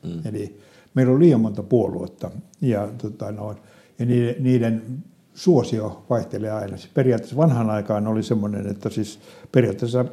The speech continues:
Speaker 2: hallituspuolueet aina hävisi ja oppositio voitti, koska oppositio py-, oppositio pystyi, niinku, lupailemaan enemmän kuin ne, jotka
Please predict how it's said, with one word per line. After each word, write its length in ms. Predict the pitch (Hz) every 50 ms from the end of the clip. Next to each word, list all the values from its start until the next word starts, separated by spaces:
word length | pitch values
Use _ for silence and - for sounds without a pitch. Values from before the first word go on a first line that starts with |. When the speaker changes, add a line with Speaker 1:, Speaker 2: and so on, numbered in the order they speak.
| -
Speaker 2:
hallituspuolueet 800 | - 131 131 120 117 - - - - - 131 110 107 113 110 -
aina 200 | 117 113 107 101
hävisi 420 | - 104 101 95 - 104 - - _ _ _ _ _ - -
ja 60 | 107
oppositio 480 | 98 - - - - - - 104 98
voitti, 320 | 95 95 92 - - - 123
koska 280 | 120 107 - - -
oppositio 340 | 160 - - - 107 - 110 101 - 117
py-, 240 | 113 - - - -
oppositio 500 | 123 117 - - - - 107 101 - 110
pystyi, 320 | 104 - 110 - - 117 110
niinku, 340 | 113 110 - - - - - - - - _ -
lupailemaan 640 | 139 123 - 117 110 110 110 107 110 107 110 120
enemmän 420 | 120 120 113 110 104 104 104 104 104 -
kuin 380 | 127 120 110 98 95 92 - - - _ - _ - - _ - _ _ - _ - - _ _ _ -
ne, 120 | 123 113
jotka 280 | 110 110 104 - -